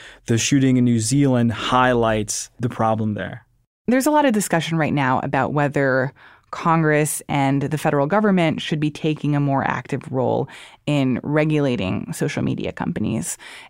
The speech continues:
Speaker 2: Is that something that might get affected by this shooting?
Speaker 1: This incident will, will likely increase pressure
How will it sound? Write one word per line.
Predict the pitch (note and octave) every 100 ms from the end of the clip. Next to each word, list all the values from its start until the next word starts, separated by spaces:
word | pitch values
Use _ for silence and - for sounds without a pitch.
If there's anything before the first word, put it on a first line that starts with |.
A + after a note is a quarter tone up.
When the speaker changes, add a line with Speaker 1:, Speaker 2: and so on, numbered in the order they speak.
| -
Speaker 2:
Is | G3+ F3+
that | F3 F3 G#3+ G#3 -
something | - G3 F#3 G3
that | F3+ -
might | D3 C3+ - - -
get | C3 - -
affected | D3 - D3 C3+ - C#3+ C#3
by | - D2+ - - - G#3 - _
this | C#3 D3
shooting? | - D3+ F3+ G#3+ G#3+ _ _ _ -
Speaker 1:
This | D3+ D3 D#3 F#3+ -
incident | C#3+ C#3+ - C#3 B2 G#2+
will, | B2 A#2 A2+ A2+ - -
will | A#2+ A#2 A2+ A2+ - A#2+
likely | A#2 B2 B2+ - A#2+ A#2 -
increase | C#3+ C#3+ - B2+ A#2+
pressure | - - A2 - A2+ A2